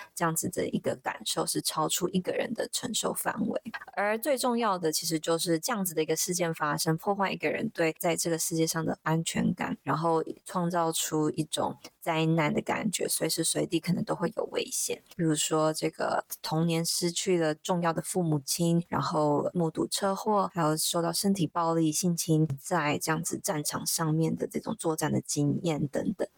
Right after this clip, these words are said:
都是常见的创伤事件。而在这边很重要要跟大家厘清的一件事是，虽然我们提到很多造成创伤的事件，可是呢，创伤并不等于这些事件，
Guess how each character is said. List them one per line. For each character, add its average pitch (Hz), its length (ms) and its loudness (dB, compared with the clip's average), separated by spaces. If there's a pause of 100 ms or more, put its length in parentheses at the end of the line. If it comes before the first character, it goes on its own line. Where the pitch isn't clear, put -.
都 165 140 0
是 151 520 2
常 143 260 -2
见 160 160 2
的 143 80 2
创 160 240 0
伤 147 180 0
事 139 220 -2
件。 - 300 -4 (440)
而 208 100 -2
在 285 140 0
这 285 220 2
边 254 220 0
很 214 140 4
重 214 200 2
要 208 100 2
要 208 100 2
跟 185 220 2
大 175 180 0
家 165 260 0
厘 160 200 2
清 190 240 0
的 185 100 2
一 175 120 2
件 190 260 0
事 196 260 0
是， 196 320 0 (120)
虽 226 140 0
然 208 180 2
我 190 60 2
们 185 140 2
提 185 200 -2
到 196 220 0
很 180 220 0
多 190 300 0 (100)
造 220 280 0
成 160 320 0
创 185 240 0
伤 175 240 2
的 165 100 0
事 - 320 0
件， 175 420 -2
可 254 80 -2
是 285 160 2
呢， 269 140 4
创 262 320 2
伤 240 360 2
并 233 280 4
不 214 180 2
等 156 220 -2
于 147 140 4
这 160 160 -2
些 165 180 -2
事 165 260 0
件， 175 260 -2